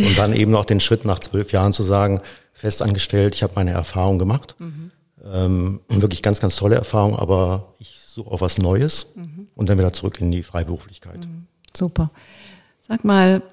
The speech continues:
Speaker 2: was ist denn, wenn du den Satz vervollständigen würdest, Kreativität ist für mich? Was ist für dich Kreativität?
Speaker 1: Ähm,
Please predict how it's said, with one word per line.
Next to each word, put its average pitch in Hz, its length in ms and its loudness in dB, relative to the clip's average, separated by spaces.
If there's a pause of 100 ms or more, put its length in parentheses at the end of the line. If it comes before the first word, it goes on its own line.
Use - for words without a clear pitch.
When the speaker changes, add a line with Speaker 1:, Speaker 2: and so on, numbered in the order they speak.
Speaker 2:
was 175 260 -2
ist 254 200 -2
denn, 190 360 2
wenn 175 160 -2
du 185 80 0
den 175 180 2
Satz 180 260 0
vervollständigen 165 840 -2
würdest, 160 240 -6
Kreativität 170 720 -2
ist - 260 -2
für 147 200 0
mich? 131 520 -6 (580)
Was 208 160 -18
ist 214 120 -18
für 185 100 -18
dich 165 180 -16
Kreativität? 156 680 -2 (2500)
Speaker 1:
Ähm, 107 840 -2